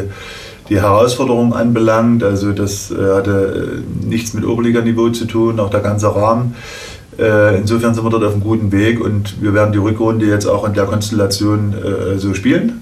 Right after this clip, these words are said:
äh, mit diesen fünf Wettkämpfen, als Rückspieler natürlich. Und, äh, es gibt auch schon ein paar Ideen, wie man vielleicht das eine oder andere noch verändern kann. Ist ein dynamischer Prozess, äh, aber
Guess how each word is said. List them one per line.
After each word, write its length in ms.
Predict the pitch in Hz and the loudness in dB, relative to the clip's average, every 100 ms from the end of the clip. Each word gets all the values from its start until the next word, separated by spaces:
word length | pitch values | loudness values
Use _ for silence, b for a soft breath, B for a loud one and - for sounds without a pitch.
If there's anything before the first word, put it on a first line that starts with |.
| - | -8
äh, 200 | - - | -4 -4
mit 300 | 117 117 127 | -2 -2 0
diesen 280 | 123 117 117 | 0 0 -2
fünf 340 | - 120 107 | -2 -2 2
Wettkämpfen, 600 | 135 143 - 175 170 170 160 | 2 2 0 0 0 -2 -2
als 260 | 147 - | -2 0
Rückspieler 400 | 143 - 170 160 | -2 0 0 2
natürlich. 480 | 156 156 165 160 165 B B B B B B B - | 0 0 0 -2 -4 B B B B B B B -4
Und, 760 | 117 123 120 117 113 113 - | 2 4 6 4 2 0 -6
äh, 520 | - 113 110 107 107 101 - - - - | 0 2 4 4 4 2 -2 -14 -12 -6
es 100 | - | -2
gibt 180 | 127 117 | 0 0
auch 100 | 117 | 0
schon 180 | 123 113 | 2 0
ein 120 | 107 | 2
paar 380 | 107 107 101 - | 4 4 4 -2
Ideen, 440 | 101 113 127 123 | 0 2 2 0
wie 120 | 117 | 0
man 380 | 117 113 107 104 | 0 0 -2 -6
vielleicht 300 | - 107 101 | -2 -2 -2
das 100 | 98 | 0
eine 240 | 110 107 | 0 2
oder 140 | 101 - | 0 0
andere 220 | 104 101 | -2 -2
noch 120 | 95 | -4
verändern 440 | - - 120 123 120 | -2 -2 0 0 2
kann. 320 | 120 117 117 B B | 2 0 -2 B B
Ist 100 | - | -6
ein 60 | 107 | -2
dynamischer 420 | 113 117 120 117 | 2 2 2 0
Prozess, 580 | - - 127 143 147 - | 0 -2 2 2 0 -6
äh, 140 | - | -2
aber 720 | - 95 - 98 110 107 104 | 2 2 2 2 2 0 0